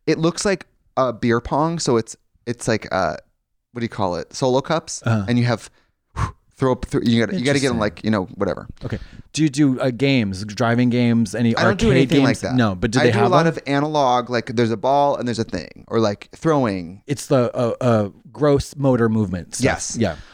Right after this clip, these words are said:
Speaker 1: One of 'em is, like, you know, it's a big combination lock and it's moving either way and you have to stop it on each number. It's like,
Speaker 2: Oh, wow.
Speaker 1: I like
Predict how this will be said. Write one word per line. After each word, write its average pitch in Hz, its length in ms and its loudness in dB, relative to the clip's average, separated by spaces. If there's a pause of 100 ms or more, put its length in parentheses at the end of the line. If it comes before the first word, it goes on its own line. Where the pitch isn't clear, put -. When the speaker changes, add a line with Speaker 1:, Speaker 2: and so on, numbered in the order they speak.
(120)
Speaker 1:
One 175 180 2
of 180 100 2
'em 170 200 0
is, 147 180 -4
like, 143 400 0
you 143 140 0
know, 117 640 4 (260)
it's - 100 -8
a 139 60 -2
big 151 460 2
combination 127 560 0
lock 92 320 -6 (100)
and 120 100 2
it's 113 140 -2
moving 123 260 4
either 113 240 2
way 98 300 2
and 110 100 0
you 110 60 2
have 107 60 -2
to 120 80 -4
stop 123 340 -2
it 117 60 0
on 107 100 0
each 107 240 -4
number. 92 420 -6
It's - 120 -14
like, 120 100 -4
Speaker 2:
Oh, 320 160 2
wow. 294 500 2
Speaker 1:
I 160 60 4
like 214 300 0